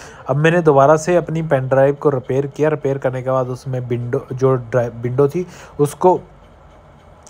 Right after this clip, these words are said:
रीइंस्टॉल किया अपनी पेन ड्राइव में। रीइंस्टॉल करने के बाद दोबारा से मैं अब लैपटॉप में इसको कनेक्ट कर रहा हूँ।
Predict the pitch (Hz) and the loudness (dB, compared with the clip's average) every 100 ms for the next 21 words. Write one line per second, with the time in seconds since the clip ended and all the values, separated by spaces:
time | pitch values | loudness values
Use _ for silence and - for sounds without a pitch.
0 | 127 127 160 190 - 180 160 156 120 127 | 0 2 2 0 2 4 4 0 2 2
1 | 131 143 139 120 113 113 135 156 135 147 | 2 0 0 -2 0 -2 2 2 2 -4
2 | - 143 139 135 131 135 127 113 113 143 | 0 0 0 -2 0 0 0 -4 0 2
3 | 175 170 143 117 117 107 - 113 120 117 | 2 0 -2 -2 -4 -6 -6 -10 -8 -8
4 | - 135 107 104 - 117 123 | -6 -6 -6 -8 -10 -6 -4